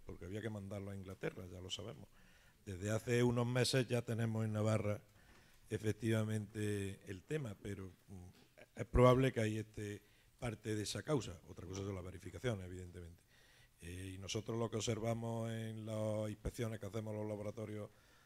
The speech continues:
de Andalucía es que, mm, hay mucha alegría a la hora de la colocación del péndulo, del método. Gente metódica que cuide el péndulo con cariño, poquito. Y entonces ahí se sufren muchas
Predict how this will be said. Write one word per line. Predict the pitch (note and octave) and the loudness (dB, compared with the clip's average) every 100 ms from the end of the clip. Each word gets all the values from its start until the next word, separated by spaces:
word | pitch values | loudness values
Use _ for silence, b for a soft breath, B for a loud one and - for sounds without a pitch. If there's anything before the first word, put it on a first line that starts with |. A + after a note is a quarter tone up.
| _ | _
de | A2+ | -2
Andalucía | A2+ A2+ A2+ G#2 A2+ B2 B2 | 0 2 2 2 2 4 2
es | G#2+ | 0
que, | B2 C3 - | 0 0 -2
mm, | G2 G2+ G2+ G#2 | -10 -10 -8 -4
hay | A2 | -2
mucha | A2+ A2 G#2+ B2+ | -2 -4 -2 0
alegría | A2+ A2+ A2 A2+ A#2 | 0 -2 -4 -4 -4
a | |
la | A2 G2+ | -4 -6
hora | G#2+ A2+ A2+ B B - | -6 -8 -10 B B -14
de | G#2 G2+ | -10 -8
la | G2+ | -10
colocación | G#2 G2+ G2 F#2+ G#2 G#2+ | -12 -12 -12 -12 -10 -10
del | G#2 | -10
péndulo, | - A#2+ A#2 A2+ A2+ A2+ | -8 -6 -4 -4 -4 -6
del | G2+ F#2 | -6 -10
método. | G2+ B2 A#2+ A2+ A2 A2 A2 B B - - | -6 -4 -4 -6 -6 -6 -10 B B -20 -16
Gente | - A#2+ C3 B2+ C3+ | -2 2 2 4 2
metódica | C3 - C#3+ B2 A2+ A2 | 2 6 8 8 4 0
que | G#2+ G#2 | -2 -4
cuide | A#2 B2 | -2 -2
el | B2 | -2
péndulo | A#2+ B2 B2 A#2+ A2+ | 4 4 4 -2 -2
con | A#2 | -4
cariño, | A#2 A#2+ C3 C3 C3+ - B B B - | -2 0 0 -2 -8 -12 B B B 4
poquito. | A2 A#2+ - - B B B - | 4 2 -4 -16 B B B -20
Y | - | -16
entonces | F2 A2 G2 C3 - - | -10 -6 -2 -2 -2 -8
ahí | G2+ G#2+ | -12 -8
se | G#2 A2+ G#2+ | -8 -6 -8
sufren | - G2+ - A2 | -8 -10 -10 -12
muchas | A2 G#2 - G#2 | -10 -12 -10 -8